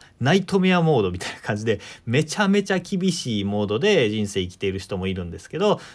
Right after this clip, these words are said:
まあ、どうせだったらね、イージーモードを楽に楽しく生きれたらいいなと思うわけです。じゃあ、そのイージーモードにする方法は何かっていう話をしたいと思うんですね。これは、えー、聞いたことあるかもしれないんですけど、答えから言ってしまうと、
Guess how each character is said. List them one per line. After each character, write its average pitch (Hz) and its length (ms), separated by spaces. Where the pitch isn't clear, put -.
ま 262 60
あ、 - 20
ど 196 160
う 269 40
せ 370 120
だ 359 80
っ - 80
た - 80
ら 101 60
ね、 95 200
イ 160 140
ー 165 40
ジ 185 140
ー 190 40
モ 202 100
ー - 20
ド 113 80
を 98 60
楽 107 260
に 127 160
楽 123 280
し - 100
く 101 120
生 92 140
き 110 80
れ 104 100
た 92 140
ら 82 80
い 101 140
い 98 60
な 110 280
と 107 200
思 123 220
う 110 40
わ 104 100
け - 80
で - 100
す。 - 160
じ 233 120
ゃ 190 80
あ、 123 40
そ 240 140
の 233 140
イ 254 140
ー 262 40
ジ 269 120
ー 294 40
モ 294 120
ー - 20
ド 220 100
に 110 80
す - 140
る 135 120
方 143 200
法 160 180
は 151 100
何 117 320
か - 320
っ - 40
て 180 100
い 185 60
う 196 40
話 202 360
を 254 160
し - 140
た 120 100
い 92 80
と - 220
思 110 180
う 92 60
ん - 20
で 82 60
す - 80
ね。 214 260
こ 254 100
れ 262 100
は、 254 400
え 117 880
ー、 - 20
聞 269 100
い - 20
た 247 80
こ 165 80
と 113 120
あ 151 60
る 214 80
か 208 140
も 131 100
し - 160
れ 139 100
な 123 140
い 104 80
ん 101 100
で 92 120
す - 100
け 151 140
ど、 190 100
答 175 320
え 147 40
か 135 100
ら 113 80
言 110 80
っ 110 40
て 113 140
し - 140
ま 107 160
う 107 40
と、 175 220